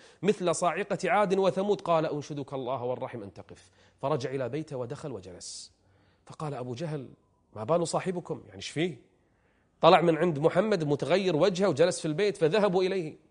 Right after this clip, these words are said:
على رأسهم أبو جهل. قال: "يا وليد، ماذا قلت؟" قال: "سمعت الكلام الذي يقول"،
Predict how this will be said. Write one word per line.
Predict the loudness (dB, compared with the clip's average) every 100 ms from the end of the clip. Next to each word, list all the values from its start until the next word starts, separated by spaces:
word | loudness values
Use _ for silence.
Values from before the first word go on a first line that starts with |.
| _ _ _ _ -4
على | 2
رأسهم | 4 2 2 2
أبو | 2
جهل. | 2 0 -2 -2 2
قال: | 4
"يا | 6 4
وليد، | 4 4 0 -6 -20 -10
ماذا | 2 4 6
قلت؟" | 6 4 2 -4 -10 -10 -10 _ _ _ _ _ _ _ _ -4
قال: | -2 0
"سمعت | -2 -4 -6
الكلام | -10 -10 -10 -10 -10
الذي | -10 -12 -14
يقول"، | -16 -16 -16 -14 -16